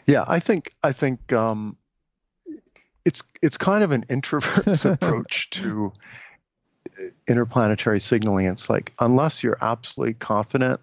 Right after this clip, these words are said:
Speaker 1: that what you say is gonna, you know, be taken in a, in a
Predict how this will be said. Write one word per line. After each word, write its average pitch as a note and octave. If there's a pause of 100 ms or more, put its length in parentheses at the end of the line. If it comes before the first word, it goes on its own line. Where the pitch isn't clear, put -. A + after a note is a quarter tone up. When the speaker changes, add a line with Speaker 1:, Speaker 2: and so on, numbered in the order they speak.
Speaker 1:
that G2+ (380)
what G#2
you A2
say G2+
is G2+
gonna, F2+ (720)
you A2+
know, F2+ (1600)
be A2
taken A#2
in G2+
a, F#2+
in G2+
a G2